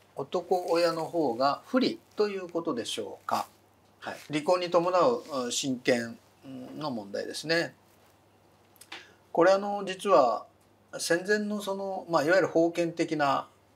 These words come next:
あー、家父長制の時代。まあ、その家父長制の時代はですね、離婚をすると、お、元妻、あるいは母親は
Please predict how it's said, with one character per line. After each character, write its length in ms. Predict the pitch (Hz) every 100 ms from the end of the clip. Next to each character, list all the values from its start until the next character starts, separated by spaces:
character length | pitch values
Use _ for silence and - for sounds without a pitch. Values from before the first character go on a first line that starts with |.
| -
あ 180 | 127 117
ー、 20 |
家 160 | - 143
父 100 | -
長 300 | - 190 175
制 480 | - 160 147 143 - _
の 100 | 175
時 100 | 131
代。 220 | 113 95 -
ま 80 | -
あ、 20 |
そ 80 | 180 196
の 80 |
家 120 | - 185
父 140 | -
長 240 | 233 226
制 160 | 214 226
の 140 | 214
時 100 | 185
代 120 | 196 190
は 100 | 139
で 80 |
す 100 | 110
ね、 240 | 110 107 - _
離 140 | 143 165
婚 240 | 214 220
を 80 | 214
す 120 | 214
る 120 | 214
と、 440 | 208 208 165 - - _ _ _ _
お、 340 | 131 127 117 127
元 240 | 190 214 -
妻、 380 | 165 135 104 143
あ 80 |
る 60 | 143
い 20 |
は 160 | 120 -
母 300 | - 156 170
親 240 | 190 185
は 260 | 180 170